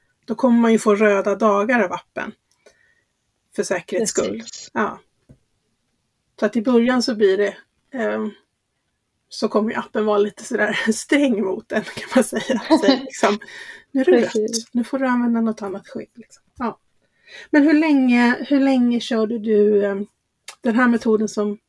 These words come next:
Speaker 1: som preventivmetod?
Speaker 2: Ja,
Speaker 1: Innan
Speaker 2: nu
Speaker 1: du liksom bytte för att, ehm, du sa att det var för att du ville använda något hormonfritt under tiden som du,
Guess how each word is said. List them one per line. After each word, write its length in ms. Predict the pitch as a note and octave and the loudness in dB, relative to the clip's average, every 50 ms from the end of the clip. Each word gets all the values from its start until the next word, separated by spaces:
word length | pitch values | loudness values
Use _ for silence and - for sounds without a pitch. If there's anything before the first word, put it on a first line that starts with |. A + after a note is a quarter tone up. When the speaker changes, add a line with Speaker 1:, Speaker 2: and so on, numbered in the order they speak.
| _ _ _ | _ _ _
Speaker 1:
som 420 | - - A#3+ A3 G#3+ G#3 G#3+ G#3+ G#3 | -8 -2 0 0 0 0 -2 -2 -4
preventivmetod? 760 | - A#3+ A3+ A3+ G#3+ A3 B3+ A3 G#3 A3+ E4+ F4 D4+ A3 _ _ _ _ _ _ _ _ _ _ _ _ _ _ _ _ _ _ _ _ _ - - - _ _ _ _ _ _ _ _ _ _ _ _ | -2 -2 0 0 0 0 -2 -2 -2 -2 -2 -4 -4 -4 _ _ _ _ _ _ _ _ _ _ _ _ _ _ _ _ _ _ _ _ _ -20 -20 -20 _ _ _ _ _ _ _ _ _ _ _ _
Speaker 2:
Ja, 280 | - C4 C#4+ C#4 C#4 C#4 | 2 4 6 6 6 6
Speaker 1:
Innan 180 | C#4 D4 D#4+ | 6 6 6
Speaker 2:
nu 80 | - B3 | 6 6
Speaker 1:
du 60 | A#3 | 4
liksom 340 | A#3+ A3 - - B3 A3+ A3 | 4 2 2 2 2 2 4
bytte 420 | B3+ A#3 - - _ - - B3 | 2 0 -4 -6 _ -6 -4 -4
för 220 | - - A#3 G#3+ G#3+ | -2 2 2 4 4
att, 300 | G#3+ G3+ - - - - | 4 2 0 -6 -10 -6
ehm, 400 | A#3 G#3+ G#3 G#3 G#3 G3 G3 - _ _ _ _ _ _ _ _ - | -4 -2 -2 -2 -2 -4 -6 -8 _ _ _ _ _ _ _ _ -4
du 100 | B3+ A#3+ | -4 -2
sa 180 | - - B3 | 0 2 0
att 100 | A#3+ A3+ | 0 0
det 60 | - A3+ | 0 0
var 180 | A#3+ A#3 A3+ | 2 2 2
för 120 | - - - | 0 -2 -4
att 80 | - | -2
du 120 | A#3+ A3 G#3 | -2 -2 0
ville 360 | A3+ G#3+ G#3+ G#3+ G#3 G#3 G#3 - - - - - _ _ _ _ _ _ _ _ _ _ | 0 2 2 2 2 2 0 -4 -18 -20 -20 -20 _ _ _ _ _ _ _ _ _ _
använda 420 | - B3 A3+ A3 A3 G#3+ G#3 G#3 G3+ | -2 0 2 4 4 2 2 2 0
något 200 | G3+ G#3 G3+ - | 0 0 -2 0
hormonfritt 720 | A3 G#3 G#3 G#3+ A3 G#3+ G#3 G#3+ - - C#4+ C4 - - | 0 0 2 2 2 2 0 0 -4 -4 -4 -4 -4 -2
under 280 | C4+ A3+ A3 A3 G#3+ - _ _ _ _ _ _ _ - - | 0 2 2 2 0 -2 _ _ _ _ _ _ _ -6 -2
tiden 360 | G#3+ G3+ G3 F#3+ F3 - G#3 | -2 -2 -2 -2 -8 -8 -8
som 300 | - - - D3+ - - | -10 -10 -10 -10 -10 -10
du, 360 | - - - - - - | -10 -10 -12 -12 -14 -16